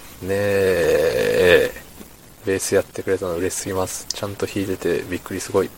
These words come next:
やらない期間が空いててもそこまで弾けるんだね。やった、私得だな」、つってね。いやー、ありがとうございます。なんか、すいません、言わせてるみたいで。いや、でもね、あれなんですよ。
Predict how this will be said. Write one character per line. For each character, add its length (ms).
や 120
ら 40
な 120
い 20
期 80
間 200
が 160
空 120
い 40
て 100
て 120
も 160
そ 140
こ 80
ま 40
で 80
弾 100
け 120
る 80
ん 80
だ 80
ね。 160
や 100
っ 20
た、 180
私 300
得 180
だ 80
な」、 320
つ 100
っ 20
て 160
ね。 180
い 40
や 200
ー、 60
あ 20
り 60
が 40
と 100
う 40
ご 60
ざ 40
い 60
ま 40
す。 320
な 80
ん 60
か、 200
す 180
い 40
ま 80
せ 140
ん、 160
言 80
わ 80
せ 160
て 80
る 120
み 100
た 100
い 40
で。 40
い 40
や、 40
で 80
も 140
ね、 180
あ 80
れ 100
な 120
ん 60
で 20
す 100
よ。 80